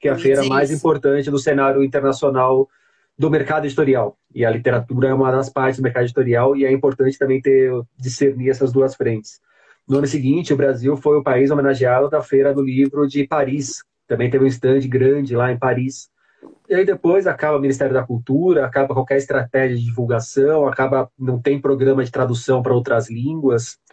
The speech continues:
Speaker 1: É, a gente tá num momento muito legal aqui no Brasil de literatura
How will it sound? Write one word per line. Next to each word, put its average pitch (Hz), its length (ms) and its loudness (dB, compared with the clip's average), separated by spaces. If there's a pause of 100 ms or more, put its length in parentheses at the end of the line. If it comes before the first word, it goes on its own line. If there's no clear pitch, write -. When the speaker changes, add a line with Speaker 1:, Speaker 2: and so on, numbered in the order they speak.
(480)
Speaker 1:
É, 131 340 0
a 143 100 0
gente 143 120 -2
tá 180 100 0
num 170 60 0
momento 156 500 2
muito 139 260 2
legal 151 280 2
aqui 139 160 -4
no 135 60 -2
Brasil 131 640 2
de 147 920 2
literatura 139 760 2